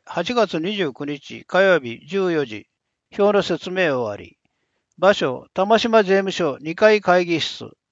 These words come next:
申し込み、問い合わせ先へ電話。問い合わせ先、玉島税務署、電話零八六五二二の三一九九。十二、広報浅口六月号の訂正。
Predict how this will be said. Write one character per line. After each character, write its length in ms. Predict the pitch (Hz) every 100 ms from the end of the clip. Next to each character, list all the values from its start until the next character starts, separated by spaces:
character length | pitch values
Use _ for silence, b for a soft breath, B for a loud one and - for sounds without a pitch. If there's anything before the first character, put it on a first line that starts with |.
| _
申 220 | 180 202
し 80 | -
込 160 | 180 165
み、 340 | 151 147 -
問 180 | - 214
い 40 | 214
合 80 |
わ 80 | 208
せ 120 | -
先 280 | 190 175 185
へ 120 | 196
電 260 | 147 135 117
話。 260 | 104 101 _ _ _ _ _ _ _
問 180 | 208 190
い 60 |
合 80 | 185
わ 140 | 170
せ 60 | -
先、 420 | 151 - 139 135 _ _ _
玉 240 | - 196 220
島 240 | 220 214
税 160 | 175 175
務 160 | 170
署、 340 | - 143 127 - _
電 340 | 160 202 208 190
話 280 | 170 156 170
零 220 | 214 240
八 340 | 226 - 123
六 360 | 131 127 113 - _ 160
五 320 | 175 220 233
二 240 | 220 185
二 240 | 165 175 139
の 260 | 110 - _
三 280 | 156 196 220
一 180 | 196 139
九 260 | - 147
九。 320 | 127 131 104 - _ _ _ _ _ _ 151
十 320 | 143 180 180
二、 320 | 165 151 - _ _ b b b
広 240 | - 254 233
報 240 | 180 143
浅 220 | 139 196
口 380 | - - 131 - _ _
六 260 | 165 - 208
月 260 | 233 247
号 180 | 202 135
の 240 | 110 98 _
訂 160 | - 180
正。 400 | - 147 120